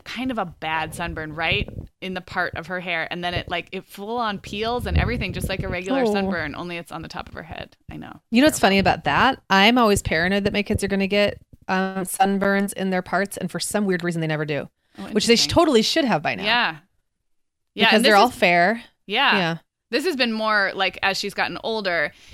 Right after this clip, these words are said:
Speaker 1: And th-, that's the thing with sunscreen and sun protection is you're usually on top of it when you're at the beach,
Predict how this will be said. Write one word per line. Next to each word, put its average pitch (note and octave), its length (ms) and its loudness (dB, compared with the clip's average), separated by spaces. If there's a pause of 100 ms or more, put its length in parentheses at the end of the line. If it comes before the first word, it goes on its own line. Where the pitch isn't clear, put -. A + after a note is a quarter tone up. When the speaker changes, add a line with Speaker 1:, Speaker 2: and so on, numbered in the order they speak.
Speaker 1:
And B3 240 -4
th-, B3+ 160 -6
that's D4 200 -4
the D#4+ 100 -8
thing G#3+ 200 -8
with F#3 160 -10
sunscreen F3+ 460 -8
and E3 160 -10
sun F#3 200 -6
protection E3+ 400 -8
is D#3+ 180 -6
you're G3 160 -6
usually C4 440 -2 (340)
on F#3+ 160 0
top G#3+ 280 -2
of F3+ 120 -4
it C3+ 120 -2
when F3 140 -6
you're E3 140 -4 (120)
at G#3+ 200 -2
the G#3 80 -4
beach, F3 440 -4